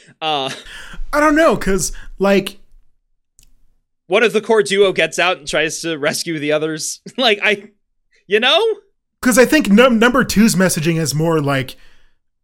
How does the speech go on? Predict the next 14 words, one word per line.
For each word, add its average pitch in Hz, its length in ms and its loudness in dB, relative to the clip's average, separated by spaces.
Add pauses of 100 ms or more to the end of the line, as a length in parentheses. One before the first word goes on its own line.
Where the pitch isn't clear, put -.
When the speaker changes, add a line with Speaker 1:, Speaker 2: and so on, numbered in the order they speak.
(380)
Speaker 2:
understanding 185 960 2
that 143 280 -4
there's 143 400 -2
beauty 160 680 -4
in 151 140 -2
where 147 140 -2
you 139 200 -4
are, 147 600 -2
I 202 60 -10
think, 240 420 -12
would 202 120 -12
be 240 60 -12
the 220 80 -6
messaging. 233 560 -8